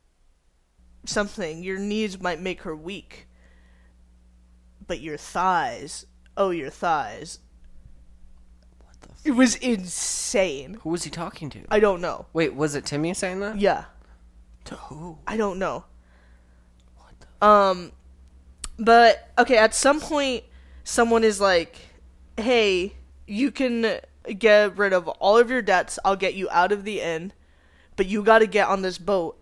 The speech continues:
Speaker 1: and get the fuck outta here and never make chocolate again. We'll take care of Noodle for the rest of her life. Noodle is done. She's, she doesn't have to live here anymore. She can go live her life and, like, be taken care of.
Speaker 2: Yeah.
Speaker 1: But you can never make chocolate again. Just get the fuck out."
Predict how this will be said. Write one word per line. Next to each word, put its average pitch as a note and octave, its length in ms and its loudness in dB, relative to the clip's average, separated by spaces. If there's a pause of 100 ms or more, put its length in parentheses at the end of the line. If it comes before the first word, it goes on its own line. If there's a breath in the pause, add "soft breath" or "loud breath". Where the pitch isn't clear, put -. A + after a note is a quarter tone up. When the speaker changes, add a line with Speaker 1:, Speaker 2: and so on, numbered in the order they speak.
(100)
Speaker 1:
and F#3 140 -10
get F3+ 120 -4
the F3 80 -8
fuck F#3+ 300 -2
outta F3+ 220 2
here D#3+ 320 -6
and F#3+ 240 -6
never F#3+ 240 0
make G#3 180 -2
chocolate G#3 340 2
again. F#3 300 -4
We'll G3+ 140 0
take A3 260 -2
care B3 140 0
of G3+ 120 -2
Noodle G3 300 -2
for F#3+ 120 -6
the F3+ 60 -4
rest F3 220 -4
of F3+ 80 -14
her F3 120 -6
life. D3 240 -6
Noodle G3+ 440 0 (800 soft breath)
is G3+ 140 0
done. G3 560 -2
She's, F3+ 440 -10 (520)
she G3 160 -6
doesn't F#3 200 -4
have F#3+ 200 -2
to F3+ 340 -2
live F#3 200 -6
here F#3 160 -2
anymore. F3+ 360 -4
She F#3+ 180 -8
can F#3 160 -10
go F3 120 -2
live F3 220 -2
her F3+ 100 -4
life D#3+ 300 -6
and, E3+ 140 -10
like, E3 200 -10
be F#3 100 -8
taken E3 320 -8
care E3 240 -6
of. A3 200 -6 (240 soft breath)
Speaker 2:
Yeah. A#2 340 -4 (280)
Speaker 1:
But G3+ 180 4
you C4+ 100 -2
can G3 200 -6
never F3+ 220 -2
make F#3 140 -6
chocolate E3+ 320 -8
again. E3+ 320 -8
Just F3+ 180 -16
get D#3 160 -8
the C#3+ 60 -14
fuck C#3 240 -10
out." A2 240 -10